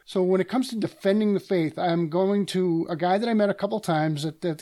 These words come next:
Connecticut Catholic Men's Conference, Brian Mercier. Brian, you are the founder of Catholic truth dot com. Did I get that right?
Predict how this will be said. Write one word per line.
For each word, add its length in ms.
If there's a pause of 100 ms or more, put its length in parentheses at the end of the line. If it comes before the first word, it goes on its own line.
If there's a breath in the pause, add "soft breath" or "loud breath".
(140)
Connecticut 420
Catholic 380
Men's 180
Conference, 480 (500 soft breath)
Brian 300
Mercier. 380
Brian, 540
you 280
are 240
the 280
founder 600
of 460
Catholic 520
truth 500
dot 240
com. 340 (160)
Did 140
I 60
get 120
that 160
right? 240